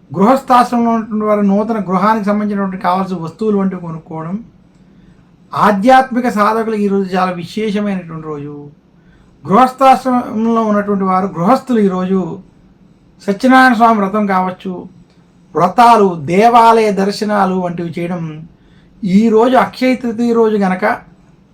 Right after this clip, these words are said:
పుణ్యనది స్నానాలు, జపతప హోమాదులు, వ్రతాలు, ఆలయ దర్శనాలు, విశేషంగా దానాలు వంటివి చేసినట్లయితే అవి కోటి రెట్ల పుణ్యఫలం లభిస్తుందని శాస్త్రాలు తెలియజేస్తున్నాయి.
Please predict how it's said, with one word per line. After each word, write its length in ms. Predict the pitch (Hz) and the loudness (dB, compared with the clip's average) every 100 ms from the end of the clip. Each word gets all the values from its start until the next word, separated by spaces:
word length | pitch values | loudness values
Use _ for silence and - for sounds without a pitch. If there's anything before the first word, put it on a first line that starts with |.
| _ _ - - - | _ _ -20 -16 0
పుణ్యనది 580 | 190 233 233 220 208 202 | 4 4 4 2 0 -2
స్నానాలు, 600 | - 165 180 185 202 254 - _ _ _ _ - | -4 -4 0 2 2 -2 -12 _ _ _ _ -14
జపతప 600 | 139 117 190 226 233 214 196 | -6 0 2 2 0 0 0
హోమాదులు, 560 | 180 185 190 180 190 226 247 _ _ _ _ | 2 2 2 2 -2 -6 -10 _ _ _ _
వ్రతాలు, 640 | 143 160 170 220 226 208 175 - _ - | -6 -4 2 4 6 4 0 -6 _ -10
ఆలయ 540 | 160 175 220 247 240 214 | -4 0 4 4 4 2
దర్శనాలు, 640 | 185 190 208 208 185 170 | 2 -2 -2 -2 -2 -4
విశేషంగా 680 | 160 165 220 208 202 202 185 147 123 165 | -8 -6 -4 -4 -2 0 -2 -2 -4 2
దానాలు 560 | 185 226 269 262 247 | 4 4 4 4 4
వంటివి 340 | 233 214 202 196 180 | 2 0 -2 -4 -6
చేసినట్లయితే 640 | 175 175 170 160 156 196 240 254 - _ _ - - - | -10 -12 -14 -14 -12 -10 -10 -12 -20 _ _ -20 -20 -8
అవి 140 | 165 185 - - | -8 -8 -8 0
కోటి 340 | 202 202 196 | 2 2 -2
రెట్ల 340 | 180 180 - 185 | -4 -6 -4 -6
పుణ్యఫలం 600 | - 196 208 180 180 175 | -2 0 2 0 -2 -4
లభిస్తుందని 480 | 160 160 185 165 185 | -8 -12 -12 -12 -10
శాస్త్రాలు 500 | 175 160 - 170 156 | -8 -10 -8 -10 -10
తెలియజేస్తున్నాయి. 800 | 151 147 147 - - 147 143 | -10 -10 -12 -14 -16 -16 -16